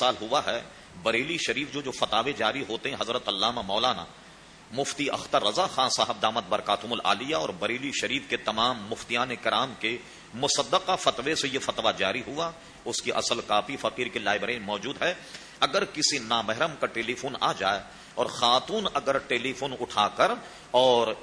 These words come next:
اتنی ضروری بات اگر کر لے تو اس میں کوئی حرج نہیں ہے کہ بھئی آپ کے فلاں صاحب ہیں، جی اس وقت نہیں رہتے وغیرہ وغیرہ۔ اور قرآن مجید نے کہ بھی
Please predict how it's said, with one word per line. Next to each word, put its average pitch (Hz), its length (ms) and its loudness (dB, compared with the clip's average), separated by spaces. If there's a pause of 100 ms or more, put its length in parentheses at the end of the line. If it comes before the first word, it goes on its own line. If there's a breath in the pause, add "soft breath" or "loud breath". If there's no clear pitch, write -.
(160)
اتنی 185 340 0
ضروری 139 400 2
بات 123 280 6
اگر 123 220 4
کر - 160 -2
لے 123 240 0
تو 127 200 -2
اس 120 160 2
میں 123 200 -4
کوئی 110 260 -2
حرج 98 220 0
نہیں 90 280 -6
ہے 85 100 -10
کہ 107 60 -6
بھئی 104 220 -4
آپ 95 300 0
کے 101 220 -4
فلاں 123 240 0
صاحب 110 380 -2
ہیں، 110 120 -2 (120)
جی 127 120 -2
اس 113 180 -6
وقت 107 140 -4
نہیں 95 180 -4
رہتے 95 240 -4
وغیرہ 98 360 -2
وغیرہ۔ 127 260 0 (500 loud breath)
اور 107 120 2 (100)
قرآن 123 360 0
مجید 110 380 -4
نے 123 220 -6
کہ 113 140 -10
بھی 147 180 -6